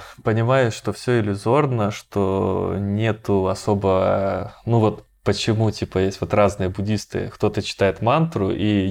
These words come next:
ему, типа, пофиг, что всё происходит, а кто-то убегает. Потому что ты видишь, что всё иллюзорное, что нету ничего, то есть лю-, любая штука, она не приносит тебе полного счастья. Вот купишь ты iPhone, допустим, хотел в себе iPhone,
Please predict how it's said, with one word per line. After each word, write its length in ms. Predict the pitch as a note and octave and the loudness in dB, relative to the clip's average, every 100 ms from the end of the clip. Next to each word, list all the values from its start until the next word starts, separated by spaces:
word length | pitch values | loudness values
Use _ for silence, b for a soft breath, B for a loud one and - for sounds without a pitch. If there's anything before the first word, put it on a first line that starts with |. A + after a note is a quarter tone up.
| G#2+ | 2
ему, 180 | G#2+ G#2 | 2 0
типа, 240 | - - | -2 -4
пофиг, 400 | - A#2 - F#2+ | 2 2 2 -4
что 280 | - - G2 | -6 -4 -4
всё 180 | G2 - | -4 -6
происходит, 580 | F2+ F#2+ - - F#2+ - | -2 -2 -2 -6 -6 -6
а 80 | G2+ | -8
кто-то 580 | - B2 B2 A2 G2 G2 | -2 -2 2 2 4 2
убегает. 640 | G#2 G#2 G2+ F#2+ G2+ - _ - B B - _ _ _ _ - | 2 2 4 0 -2 -12 _ -20 B B -20 _ _ _ _ -12
Потому 300 | - - G#2 | -6 -2 0
что 160 | A2+ A2 | 0 0
ты 120 | A2 | 0
видишь, 300 | A2 A#2+ G#2+ | 0 0 0
что 160 | - G2 | -4 -10
всё 260 | - A#2+ | -4 -2
иллюзорное, 680 | A2 G2+ A2+ C#3 D#3 B2+ G#2 | 0 0 0 0 0 0 0
что 640 | G2 - - G2+ G2 G2 F#2+ | -2 -8 -4 0 2 2 2
нету 920 | F#2+ A2 A#2 A#2+ G2+ F#2+ G2 G2 F#2 - _ - | 0 0 -2 0 0 2 2 0 -4 -10 _ -6
ничего, 640 | G#2+ G#2+ - A2 A2 A#2+ | -2 0 0 -2 0 0
то 100 | G#2+ | 2
есть 280 | G2+ G2 - | 0 -2 -4
лю-, 340 | G2+ G#2 G#2+ - | -2 0 0 0
любая 400 | A#2 B2 C3 G#2 | -2 0 0 0
штука, 460 | - D#3+ E3 G3+ | -2 -6 -2 0
она 600 | G2 G#2+ G#2+ G2+ G2+ G#2 - - | 0 0 0 0 -2 -8 -14 -4
не 140 | A2 | -2
приносит 420 | G#2+ A2+ A#2+ G#2 - | 0 0 0 -2 -4
тебе 180 | G#2 | -2
полного 380 | G#2 A2+ G#2 G2 | 0 2 2 -2
счастья. 440 | G2 A2 A2 - G2 | -2 0 0 0 -4
Вот 140 | F#2+ | 0
купишь 320 | - C#3 B2 | 0 0 -2
ты 240 | - G2 B B B - _ | 0 0 B B B -20 _
iPhone, 440 | G#2 G2+ - A2+ G2 | 2 2 2 2 2
допустим, 400 | F#2+ G#2 - F#2+ | 0 -2 -4 -4
хотел 280 | G#2 G2+ G#2 | -2 0 0
в 60 | - | 0
себе 400 | G2+ G2+ G2 G2 | -2 0 0 2
iPhone, 500 | F#2 F#2+ - F#2 G2 | 0 0 -4 -6 -8